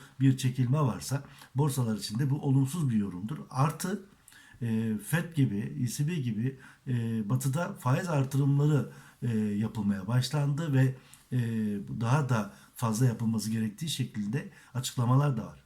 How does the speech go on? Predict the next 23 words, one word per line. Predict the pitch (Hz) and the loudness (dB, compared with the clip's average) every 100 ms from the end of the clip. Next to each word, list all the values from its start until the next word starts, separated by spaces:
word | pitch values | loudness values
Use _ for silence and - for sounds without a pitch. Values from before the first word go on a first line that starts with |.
| - | -6
Neden? | 120 131 127 160 202 - | 2 4 4 0 -4 -4
Çünkü | 151 131 | -2 0
enflasyon | 107 104 139 131 135 151 - - - - | -2 -2 -2 0 0 0 -6 -20 -20 -10
son | - 131 | 4 6
yılların | 139 113 120 131 - | 6 4 0 -2 0
en | 143 135 | 4 4
yüksek | 110 147 139 | 2 -2 -2
enflasyonu. | 123 107 110 - 101 | -2 -2 -4 -6 -6
Hem | 98 131 | 0 0
Avrupa'da | 131 101 107 - 147 151 | 0 -6 -8 -4 -2 0
öyle, | 147 147 139 | 0 -2 -2
hem | 156 143 | -4 -4
Amerika'da | 113 104 120 127 95 | -2 -2 -2 -4 -6
öyle. | 82 - - - - | -12 -16 -20 -20 -8
Bu | 139 | -4
enflasyonla | 175 156 143 151 139 143 113 | 0 0 2 0 2 2 2
mücadele | 123 139 135 131 | 2 2 4 4
etmek | 131 131 202 | 2 0 -4
için | - 104 92 | -4 -6 -6
de | |
Avrupa | 92 131 139 - 120 - - - 107 | -2 0 0 -2 -6 -10 -20 -12 -4
ve | |
Amerika | 104 123 135 143 113 135 | 0 4 2 2 -4 -6